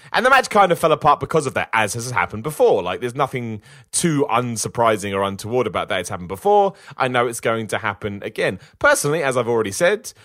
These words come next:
I don't think it was the, the best choice they could have done, but it made sense, and it ties into a longer story. So I was like, "Well, you know, I can't, I, I, I don't hate it as much as others." But again, I just want your perspective, 'cause you were there. You, again,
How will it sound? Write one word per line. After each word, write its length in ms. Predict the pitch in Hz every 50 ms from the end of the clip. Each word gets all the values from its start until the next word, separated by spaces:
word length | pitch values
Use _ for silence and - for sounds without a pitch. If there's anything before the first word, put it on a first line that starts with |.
| - _ -
I 120 | - 104
don't 120 | 110 127 120
think 120 | 120 110
it 60 | 110
was 160 | 113 120 107 -
the, 280 | 113 110 107 107 107 101
the 100 | 107 104
best 300 | 90 147 156 170 - -
choice 200 | - 117 110 -
they 120 | - 104
could 140 | - - 107
have 100 | 101 87
done, 220 | 85 110 104 117 131
but 120 | 240 240
it 100 | 247 226
made 220 | 196 175 151 135
sense, 440 | - - 165 175 180 - - - - - _ _ _ _ _ -
and 160 | 160 160 156
it 140 | 151 147 -
ties 260 | 165 165 160 147 135
into 240 | 147 139 - 147 143
a 20 |
longer 420 | 139 139 139 135 127 135 131 127 - _ _ -
story. 440 | - - 208 208 208 202 208 202
So 80 | 196 208
I 20 |
was 60 | 190 185
like, 160 | 196 196 -
"Well, 300 | - 453 440 440 440 - 370
you 80 | 403
know, 340 | 247 233 240 240 247 247 247 _ _ _ _ _ _ -
I 80 | - 196
can't, 240 | - - 247 208 165
I, 80 | 214 220 - 214
I, 40 | 226 - -
I 40 | 220
don't 180 | 226 220 185
hate 280 | 165 190 190 175 147 175
it 80 | 156 151
as 100 | 143 135
much 240 | 147 151 - - 139
as 60 | 135
others." 300 | 135 120 110 95 - - - - - - - - -
But 120 | - 214 214
again, 200 | 208 - 247 - 175
I 80 | 196
just 200 | 185 220 226 -
want 280 | 196 202 214 147 - -
your 260 | 175 180 196 208 196
perspective, 460 | 165 156 - - 143 - - 123 110
'cause 180 | - 131 107 110
you 100 | 175 180
were 120 | 160 147
there. 500 | 117 127 120 98 76 71 78 92 117 131 - _ - _ _ _ _ _ - - -
You, 180 | 151 165 165 -
again, 300 | 160 175 165 151 185 175